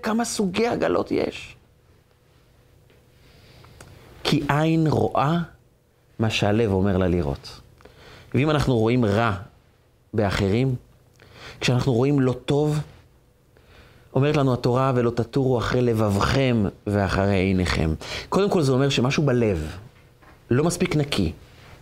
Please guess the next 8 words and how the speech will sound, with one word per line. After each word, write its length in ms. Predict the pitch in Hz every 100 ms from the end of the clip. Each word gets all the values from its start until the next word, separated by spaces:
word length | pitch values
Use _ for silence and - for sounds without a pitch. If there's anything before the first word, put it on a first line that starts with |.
| - - - -
יש 180 | 214 214
אולי 160 | 214
ציפוי 380 | 208 156 151 156
של 200 | 139 120 -
כסף, 520 | 147 139 131 120 -
אולי 180 | 113 110
ציפוי 400 | - 117 123 104
של 220 | 113